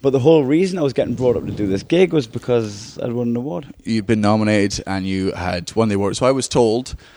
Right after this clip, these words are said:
Speaker 2: uh, by, so I knew you were coming to this two weeks ago. Marlena told me, our agent.
Speaker 1: Did you know I was winning?
Speaker 2: Yes. So she was like, "Kai in two weeks is gonna come on the Wednesday. Is it okay to stay with yours?" She explained the whole thing, 'cause, uh, the same thing happened to Craig Hill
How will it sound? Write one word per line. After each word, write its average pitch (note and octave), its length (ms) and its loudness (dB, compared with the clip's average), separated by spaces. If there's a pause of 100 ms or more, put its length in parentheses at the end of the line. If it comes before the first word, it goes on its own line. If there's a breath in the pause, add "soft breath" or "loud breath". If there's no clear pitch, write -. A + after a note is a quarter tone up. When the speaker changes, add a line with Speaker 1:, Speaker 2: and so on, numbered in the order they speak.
(140)
Speaker 2:
uh, F#2 320 2 (280)
by, G2 260 0 (360)
so - 180 0
I A#2 120 4
knew A#2+ 100 -2
you A2 160 0
were G#2+ 80 -2
coming G#2 240 -2
to F#2+ 80 -12
this F#2 260 -4
two - 140 -2
weeks G2 160 0
ago. F2+ 160 -2
Marlena G#2 420 -2
told F#2+ 160 -2
me, E2+ 160 0
our F2 160 0
agent. E2 340 -2
Speaker 1:
Did D#3 120 -6
you F#3+ 60 -4
know G#3 180 -4
I - 20 -6
was G3+ 140 -4
winning? F3+ 300 0 (180)
Speaker 2:
Yes. - 320 0 (140)
So C3 120 0
she B2+ 140 2
was B2 140 2
like, G2 340 -2
"Kai C#3+ 240 2
in C3 80 2
two C3 160 0
weeks A2+ 180 2
is - 40 -8
gonna G#2 180 0
come G#2+ 140 2
on G#2+ 60 2
the F#2+ 60 -2
Wednesday. F#2+ 380 0
Is F#2 120 -2
it F#2+ 40 0
okay G2 240 0
to - 80 -4
stay G2+ 160 2
with G2+ 180 -2
yours?" F2+ 400 -2
She - 160 -8
explained G#2 300 -2
the G2 60 -2
whole G2+ 100 -2
thing, F#2 380 -4 (180)
'cause, - 320 -12
uh, F#2 160 -2
the F2 80 -10
same F#2 220 -2
thing F#2 80 0
happened F2+ 180 -4
to - 80 -10
Craig - 220 -4
Hill - 240 -4